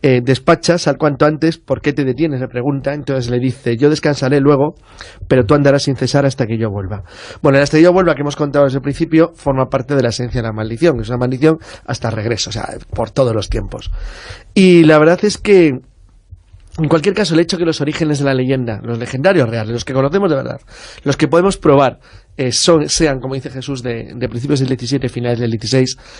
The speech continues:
nos hace pensar que coincide con la época del, del crecimiento del antisemitismo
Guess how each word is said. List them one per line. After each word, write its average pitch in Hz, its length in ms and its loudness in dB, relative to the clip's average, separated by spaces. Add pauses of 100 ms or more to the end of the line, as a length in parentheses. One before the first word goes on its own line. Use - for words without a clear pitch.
(200)
nos 131 180 2
hace 156 140 4
pensar 143 340 0
que 135 120 -4
coincide 123 400 0
con 123 180 2
la 117 80 2
época 123 320 -2
del, 113 380 -4
del 117 200 -4
crecimiento 131 500 -2
del 120 80 0
antisemitismo 117 760 -4